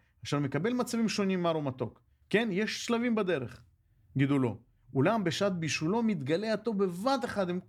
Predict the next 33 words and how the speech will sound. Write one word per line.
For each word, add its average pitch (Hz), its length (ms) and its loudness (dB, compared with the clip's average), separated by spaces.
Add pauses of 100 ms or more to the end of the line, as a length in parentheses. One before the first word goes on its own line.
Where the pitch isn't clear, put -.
כל 285 160 4
אותם 262 160 2
המצבים 202 380 0
הקודמים. 156 360 0
זאת - 80 -8
אומרת, 175 220 2 (280)
אתה - 120 0
פתאום 226 340 0
מבין 233 420 0
שכל 233 280 -2
אותם 247 160 -2
המצבים 220 440 0
הקודמים 220 520 0
היו, 196 320 0 (420)
אה, 143 180 2
חלק, 233 540 0 (220)
היו 175 260 0
הכנה, 175 480 0
היו 160 220 -2
תשתית - 640 -2 (400)
בעצם 196 540 0
לכך 165 1080 -2
שהפרי 202 460 0
הזה 190 180 0
עכשיו 202 260 -2
יקבל 165 300 -2
את 147 80 -6
הטעם 160 360 -2
הזה, 143 380 0
ואת 123 240 -2
המרקם 131 560 0
הזה, 139 360 -2
ואת 131 260 -4